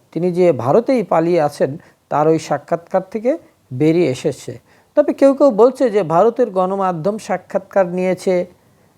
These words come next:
বলেই কি সে ভারতে আছে? একটা গণমাধ্যম তো আন্তর্জাতিকভাবে বিভিন্ন দেশ থেকেও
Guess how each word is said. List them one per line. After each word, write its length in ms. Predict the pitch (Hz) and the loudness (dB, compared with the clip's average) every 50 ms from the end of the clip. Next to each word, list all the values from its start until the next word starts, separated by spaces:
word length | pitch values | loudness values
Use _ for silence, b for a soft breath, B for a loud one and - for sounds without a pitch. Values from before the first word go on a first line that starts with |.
| _ _ _ _ _ _ _ _ _ _ _ 143 | _ _ _ _ _ _ _ _ _ _ _ -2
বলেই 380 | 131 143 165 180 220 269 277 262 | 2 4 6 6 6 4 2 0
কি 180 | - 254 233 | -4 -6 -8
সে 180 | - - 226 196 | -4 -2 -2 -2
ভারতে 400 | 143 135 151 185 208 202 - 220 | 0 0 0 0 0 0 0 0
আছে? 380 | 185 180 - - - 123 101 - _ _ _ b b b b b _ - | 0 -2 -2 -6 -8 -8 -8 -10 _ _ _ b b b b b _ -6
একটা 220 | 190 185 - 214 | -2 0 2 2
গণমাধ্যম 640 | 160 165 180 190 202 208 202 190 170 165 202 220 226 | 4 4 2 2 2 0 0 -2 -2 -2 -4 -4 -2
তো 240 | - 233 220 220 - - | -2 -2 -2 -2 -2 -4
আন্তর্জাতিকভাবে 1000 | - 170 170 170 - 185 165 180 170 165 - 165 151 143 170 170 170 180 180 - 143 | -4 -4 -4 -4 -4 -2 0 0 0 0 -2 -6 -2 0 0 0 2 0 -2 -2 -4
বিভিন্ন 460 | 143 139 156 151 160 170 180 185 180 | -4 -4 -2 -2 -2 -4 -4 -4 -4
দেশ 300 | 147 131 151 156 - - | -2 -2 -2 -4 -4 -6
থেকেও 340 | - 202 180 190 170 131 | -8 -8 -4 -2 -4 -4